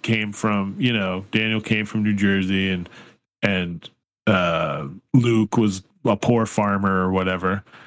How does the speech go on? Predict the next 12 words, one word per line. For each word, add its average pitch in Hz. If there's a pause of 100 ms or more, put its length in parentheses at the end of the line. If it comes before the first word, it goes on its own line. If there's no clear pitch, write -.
(120)
And 127
then 135 (720)
you 131
think 151
that 117
that 120
would 113
make 113
'em 104
humble 110
or, 107
like, 92